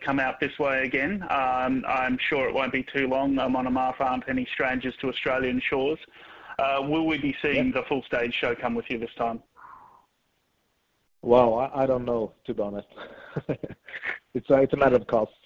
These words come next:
Speaker 2: but, uh, we, we, we hope to get there in, uh, whatever shape we come. So.
Speaker 1: Okay, fantastic. Thank you very much for your time, and, uh, look forward to speaking with you again soon.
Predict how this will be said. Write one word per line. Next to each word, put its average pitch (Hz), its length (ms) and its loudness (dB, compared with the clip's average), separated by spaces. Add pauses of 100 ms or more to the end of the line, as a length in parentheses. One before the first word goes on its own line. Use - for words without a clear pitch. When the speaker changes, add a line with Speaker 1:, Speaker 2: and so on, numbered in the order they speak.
(360)
Speaker 2:
but, 110 200 2 (140)
uh, 120 100 4
we, 143 140 4
we, 170 320 4
we 175 160 6
hope 180 200 6
to 175 60 -8
get 156 200 4
there 139 180 4
in, 127 260 0
uh, 127 80 0
whatever 123 380 4
shape 117 300 -2
we 107 100 -2
come. 98 260 -10 (180)
So. 92 200 -10 (420)
Speaker 1:
Okay, 117 380 -2 (220)
fantastic. 165 540 -2
Thank 208 200 -2
you 180 100 0
very 175 240 0
much 165 220 -2
for 165 80 -2
your 147 80 0
time, 175 360 0
and, 151 280 0
uh, 147 140 2
look 151 240 -2
forward 156 280 -2
to 151 100 0
speaking 156 340 -4
with 151 160 -2
you 160 100 0
again 156 260 -2
soon. 190 260 -2